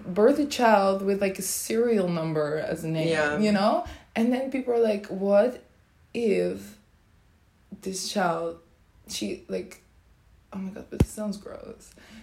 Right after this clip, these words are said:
Speaker 1: What if she's artificially, like, inseminated and created, like, a cyborg baby? And that's why it has a serial number as a name. And that's why she tweeted she was a virgin beforehand, because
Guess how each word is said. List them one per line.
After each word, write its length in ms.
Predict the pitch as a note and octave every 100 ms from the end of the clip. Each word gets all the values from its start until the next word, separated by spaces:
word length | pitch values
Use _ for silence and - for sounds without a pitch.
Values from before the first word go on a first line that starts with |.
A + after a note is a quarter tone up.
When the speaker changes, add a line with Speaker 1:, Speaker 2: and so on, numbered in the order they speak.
| -
Speaker 1:
What 140 | - A3+
if 80 | C4
she's 360 | D4 C#4+ - - _
artificially, 800 | F#3+ G3 G3+ F#3+ F3+ F#3 F3 F3
like, 240 | F3 E3
inseminated 1120 | - F#3 F3 F3+ D#3+ D#3+ C#3+ C3 A#2 F#3+ G#3+ A3
and 460 | - E3+ E3+ F3 F3
created, 400 | - F#3+ F3 F3
like, 160 | F3 E3+
a 20 |
cyborg 520 | F3 F3+ F3 E3+ E3
baby? 680 | D3+ D3 D3 D#3+ G3+ C#4 F4+ - - -
And 140 | - F3+
that's 160 | F3+
why 140 | G3 F3+
it 140 | F3+
has 220 | G3 F3+
a 60 | F#3
serial 340 | - B3 C#4
number 760 | G#3 F3 E3 E3 E3 E3+ F3 - - -
as 180 | F#3 F#3+
a 40 |
name. 680 | G3 A3+ G3 D#3+ D#3+ F#3+ A#3+ - -
And 80 |
that's 120 | G3 G#3
why 100 | A3
she 120 | -
tweeted 240 | - A3
she 80 | A3
was 120 | A3
a 40 | G3+
virgin 840 | - B3 C#4 D#4+ A3 E3 D#3+ F3+
beforehand, 1000 | F#3 F#3 G#3 G#3 G#3+ G#3+ F#3 E3 E3+ G3
because 420 | - G#3+ G3 -